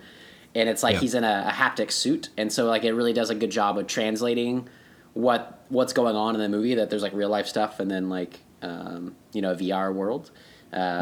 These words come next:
Speaker 2: Mm-hmm.
Speaker 1: so yeah, I thought it sold the, the idea really well. <clears throat> And, uh, I was really pumped for it, and I already was. So, uh, yeah,
Speaker 2: Yeah.
Speaker 1: I think this looks great. I honestly can't wrap my head around that it's Steven Spielberg. Like, it,
Speaker 2: Right.
Speaker 1: it's, like, too much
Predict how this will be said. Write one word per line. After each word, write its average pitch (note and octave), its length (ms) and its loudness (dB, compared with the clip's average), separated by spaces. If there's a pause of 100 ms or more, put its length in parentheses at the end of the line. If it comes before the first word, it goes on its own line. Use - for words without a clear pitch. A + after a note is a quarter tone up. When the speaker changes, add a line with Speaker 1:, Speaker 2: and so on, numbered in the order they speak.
Speaker 2:
Mm-hmm. G2+ 100 2
Speaker 1:
so G#2 100 2
yeah, G2+ 100 4
I - 40 2
thought D3+ 120 4
it B2+ 100 2
sold A2 440 0
the, G#2+ 160 0 (140)
the B2 140 2
idea A2 320 0
really G2+ 220 0
well. F2+ 380 0 (160)
<clears throat> - 220 -8
And, F#2+ 260 -4
uh, E2+ 320 -2 (100)
I C3 140 4
was A#2 140 0
really G2+ 140 -2
pumped G#2 220 -2
for G2+ 140 0
it, - 20 0
and F#2+ 100 0
I G2+ 100 2
already G2 300 2
was. F2 300 -2
So, E2 460 -6 (500)
uh, E2+ 60 -6
yeah, E2 340 -2
Speaker 2:
Yeah. G#2+ 120 2
Speaker 1:
I - 40 2
think A#2 120 2
this G#2+ 120 -2
looks - 160 -10
great. A#2 360 0 (320)
I B2+ 80 4
honestly F3+ 420 2
can't C#3 400 -2
wrap C#3 180 2
my B2+ 120 2
head A#2 160 0
around C3 220 4
that A2 100 0
it's - 140 -4
Steven A#2 240 -2
Spielberg. A2 480 -2 (800)
Like, B2+ 220 2
it, A2+ 100 -2
Speaker 2:
Right. A#2+ 200 4
Speaker 1:
it's, C#3+ 140 4
like, D3+ 200 6
too C#3+ 200 6
much D3+ 260 6